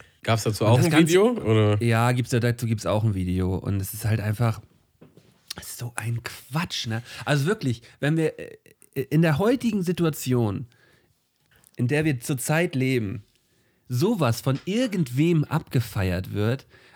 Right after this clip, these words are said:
Speaker 2: auch Will Smith, genau das Gleiche, dass er da ir-, dass, dass die Leute sich da gegenseitig bewusst auf, auf der Bühne vor einem größeren Publikum oder dann auch noch wie dieser Trottel da,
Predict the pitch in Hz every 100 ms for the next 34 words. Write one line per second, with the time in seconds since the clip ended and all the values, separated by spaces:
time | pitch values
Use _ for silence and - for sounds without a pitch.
0 | - 160 151 - - 127 151 - 165 147
1 | - 120 131 135 - 120 123 143 110 123
2 | 143 _ - _ _ - 123 110 143 143
3 | - 143 156 123 135 - 127 127 - 123
4 | 131 151 135 131 117 135 180 135 123 127
5 | 127 - 120 107 143 180 - - - 131
6 | 151 143 - - - 123 143 147 120 139
7 | 160 123 113 120 120 117 139 147 135 123
8 | - 151 127 120 110 104 - 110 110 120
9 | 107 127 117 117 113 110 107 - - 123
10 | 117 117 113